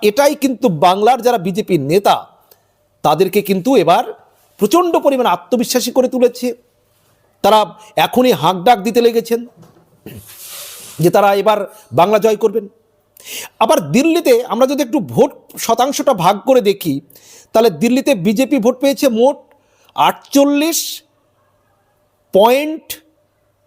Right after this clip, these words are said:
এইট পার্সেন্ট, আট পার্সেন্ট, মানে, এ, পঁয়তাল্লিশ দশমিক আট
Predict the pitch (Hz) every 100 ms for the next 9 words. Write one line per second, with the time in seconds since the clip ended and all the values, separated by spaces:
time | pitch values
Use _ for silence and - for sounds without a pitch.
0 | _ - 214 294 - - 160 - 123 82
1 | - - _ - 208 247 202 - - 85
2 | - _ - _ _ - 165 180 - 165
3 | 147 202 202 262 269 285 - - - _
4 | _ _ - - - _ - 135 196 -
5 | 262 330 - - _ - 208 262 -